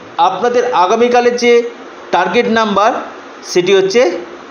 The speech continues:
পাঁচ, অর্থাৎ, আহ, সোমবারের target number পাঁচ। আপনাদের শুভ সময়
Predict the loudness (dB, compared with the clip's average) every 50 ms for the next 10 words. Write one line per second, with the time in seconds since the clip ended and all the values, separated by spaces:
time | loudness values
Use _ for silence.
0 | -20 -20 -20 -20 -20 -20 -20 -20 -20 -20 -20 -20 -20 -20 -18 -18 -18 -16 -16 -16
1 | -14 -12 -12 -12 -10 -10 -10 -8 -8 -8 -6 -6 -6 -6 -6 -6 -6 -6 -6 -6
2 | -6 -6 -6 -6 -6 -4 -2 0 0 0 0 -2 -4 -6 -10 -12 -12 -16 -18 -20
3 | -20 -20 -20 -20 -20 -20 -20 -20 -20 -20 -20 -20 -14 -6 -4 -4 -2 -2 -2 -2
4 | -4 -4 0 0 2 2 2 0 -2 0 0 0 0 0 0 0 0 0 0 0
5 | 0 0 0 0 0 0 0 -2 -6 -10 -14 -18 -18 -18 -18 -12 -4 0 0 0
6 | 0 -2 -6 -10 -12 -14 -16 -20 -20 -20 -20 -20 -20 -18 -18 -18 -18 -18 -18 -18
7 | -18 -8 -4 -2 -2 -2 0 -2 -2 0 0 -2 -2 -2 -2 0 0 0 0 0
8 | -2 0 0 0 0 0